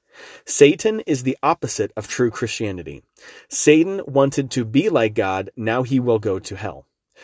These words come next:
Mormons want to be like God too, and they eventually be their own God,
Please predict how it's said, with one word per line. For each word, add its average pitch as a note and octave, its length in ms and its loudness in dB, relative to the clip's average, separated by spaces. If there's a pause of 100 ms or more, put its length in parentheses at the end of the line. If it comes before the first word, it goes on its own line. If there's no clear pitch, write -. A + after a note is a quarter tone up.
(200)
Mormons F3+ 560 6
want F#3+ 260 0
to F#3+ 120 -4
be D3+ 360 2
like C#3 400 2
God B2 280 2
too, E3+ 320 6
and B2+ 180 0
they B2+ 80 4
eventually C3+ 480 2
be B2+ 220 0
their B2+ 300 6
own B2 220 0
God, D3 400 4